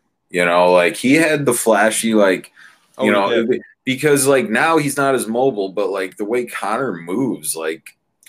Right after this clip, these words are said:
Speaker 1: he's gonna draw two guys at least to him when he starts making any sort of move towards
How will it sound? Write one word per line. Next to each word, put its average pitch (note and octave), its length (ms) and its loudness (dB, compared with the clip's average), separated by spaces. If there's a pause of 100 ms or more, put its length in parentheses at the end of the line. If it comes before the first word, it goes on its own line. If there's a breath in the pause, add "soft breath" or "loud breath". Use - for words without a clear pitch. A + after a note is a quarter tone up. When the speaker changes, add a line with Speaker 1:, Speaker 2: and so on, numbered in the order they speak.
(400 loud breath)
Speaker 1:
he's A2 280 -2
gonna C3+ 260 2
draw G#2+ 320 0
two G#2+ 340 -2
guys G#2+ 360 0
at A2 80 0
least D3+ 320 -2
to G#2 140 -6
him D2+ 180 -10
when G2 140 -6
he G#2 160 -8
starts G2 460 -2
making G#2+ 340 -2
any D3 300 -2
sort D3 320 2
of B2 520 -2
move A#2 520 0
towards A#2 800 -2